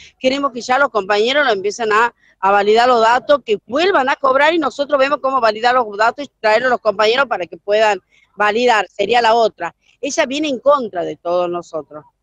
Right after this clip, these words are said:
viene en, en contra de nosotros, de la unidad piquetera, que somos gran, muchas organizaciones sociales que nos organizamos con los compañeros que menos tienen, lo que realmente necesitan, porque ustedes verán acá, si alguien le, le, le hubiera venido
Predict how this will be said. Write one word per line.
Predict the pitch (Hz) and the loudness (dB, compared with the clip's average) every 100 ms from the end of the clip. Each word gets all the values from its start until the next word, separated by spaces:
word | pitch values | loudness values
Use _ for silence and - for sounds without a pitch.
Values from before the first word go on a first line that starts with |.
| _ | _
viene | 214 240 | -4 -2
en, | 240 208 - | -4 -6 -4
en | 208 | -4
contra | 226 262 269 285 | -2 -6 -4 -4
de | |
nosotros, | 220 190 233 233 262 | -2 -4 -6 -6 -4
de | 214 | -4
la | 170 165 | -4 -6
unidad | 170 180 196 220 220 _ - _ _ | -4 -2 0 2 0 _ -20 _ _
piquetera, | 208 - 214 - 262 330 | -8 -2 -2 0 0 0
que | 320 214 | -2 -8
somos | - 214 233 220 - | -4 -4 -4 -8 -12
gran, | 180 208 226 | -6 -4 -4
muchas | 254 285 277 226 | -6 -6 -8 -6
organizaciones | 202 196 196 202 220 208 226 226 | -6 -4 -4 -4 -6 -8 -10 -10
sociales | 226 - 254 277 | -14 -6 -6 -4
que | 262 | -6
nos | 185 | -4
organizamos | 175 185 190 226 240 | -4 -4 -4 -6 -4
con | 214 | -6
los | 180 | -6
compañeros | 170 180 185 208 214 214 _ - _ _ | -10 -6 -2 0 0 -2 _ -20 _ _
que | 226 | -2
menos | 233 240 214 | 0 0 -2
tienen, | 220 226 226 226 | -2 -2 0 0
lo | 220 196 | -2 -4
que | 196 185 | -4 -4
realmente | 202 202 220 214 196 | -2 -2 -2 -4 -2
necesitan, | 202 220 220 202 - - 240 _ 247 254 _ _ _ _ | -2 -2 -4 -8 -10 -14 -14 _ -2 -2 _ _ _ _
porque | 202 196 | -6 -6
ustedes | 190 226 208 | -6 -4 0
verán | 214 214 | 0 0
acá, | 208 196 254 269 | -2 0 0 0
si | - 208 | -2 0
alguien | 196 220 220 | 0 0 -2
le, | 202 185 | -2 -2
le, | 190 185 185 | -4 -4 -4
le | |
hubiera | 190 208 226 | -2 0 0
venido | 208 196 214 220 208 | 0 0 -2 0 -2